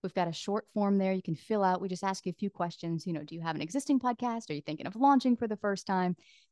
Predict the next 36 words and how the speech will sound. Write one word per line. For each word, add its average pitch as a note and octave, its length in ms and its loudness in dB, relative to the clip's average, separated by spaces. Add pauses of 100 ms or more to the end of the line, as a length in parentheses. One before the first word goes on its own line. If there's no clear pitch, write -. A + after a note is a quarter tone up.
(140)
And F#3+ 260 0
that'll G3 160 2
take G#3+ 220 -2
you G3+ 80 2
right F#3 220 4
to - 80 -4
our A3 100 -2
calendar F3+ 480 -2 (180)
where F3+ 140 -4
you F#3 140 -2
can G3 160 2
book F#3+ 160 -4
a F#3+ 40 -6
call F#3 240 -2
with F#3 160 -2
my E3+ 120 0
team F#3+ 360 0
and, D#3+ 200 0
and F#3+ 120 -4
we'll B3+ 120 -4
sit - 140 -8
down D4+ 180 0
with B3 120 -2
you D3+ 80 -4
and E3 80 -4
we'll A3 140 -4
really D#4 260 -2
talk - 440 -4 (100)
through, G3 540 -2
first D#4+ 260 -4
of - 60 -6
all, - 120 -8
is A3+ 160 -8
your G#3+ 80 0
business F3+ 380 -4
ready F3 340 2